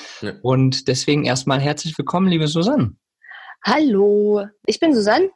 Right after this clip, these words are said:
Speaker 3: bin sechsunddreißig, hab, äh, Medizin studiert, bin, wie gesagt, ähm, Ärztin in der Ausbildung zum Facharzt für Anästhesie und Intensivmedizin. Und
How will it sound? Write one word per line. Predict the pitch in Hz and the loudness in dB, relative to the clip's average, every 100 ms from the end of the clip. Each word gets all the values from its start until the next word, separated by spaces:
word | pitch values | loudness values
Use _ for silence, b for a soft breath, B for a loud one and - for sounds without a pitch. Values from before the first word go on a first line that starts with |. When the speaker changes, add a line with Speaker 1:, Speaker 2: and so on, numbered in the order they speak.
| _ - | _ -2
Speaker 3:
bin | 214 214 | 0 2
sechsunddreißig, | 240 - 214 196 233 330 320 302 - | 0 -2 -4 0 0 0 0 -4 -2
hab, | 226 208 - | -2 -2 -2
äh, | - 190 | -4 -2
Medizin | 190 190 190 277 294 | -2 -2 -2 -2 -2
studiert, | - 220 240 240 - | -2 0 0 0 -2
bin, | - 196 180 | -2 -2 -2
wie | |
gesagt, | 175 180 170 170 - - | -4 -4 -4 -6 -14 -12
ähm, | 165 170 175 - _ _ _ | -10 -10 -14 -18 _ _ _
Ärztin | 147 139 - - 294 427 - _ _ | -2 -2 -4 0 2 0 -4 _ _
in | 208 | 0
der | 175 | 2
Ausbildung | 220 - 240 220 214 | 0 2 2 2 0
zum | 208 | -2
Facharzt | 196 226 202 - | 0 -2 -2 -4
für | 185 | 0
Anästhesie | 202 196 196 180 196 185 | 0 0 -2 0 -2 -2
und | 175 175 | -2 -2
Intensivmedizin. | 180 170 190 233 240 233 226 - 226 226 b b b b b - | -2 -2 -2 0 0 0 -4 -2 -2 -2 b b b b b 0
Und | 247 254 262 262 247 - | 2 2 2 -2 -4 -12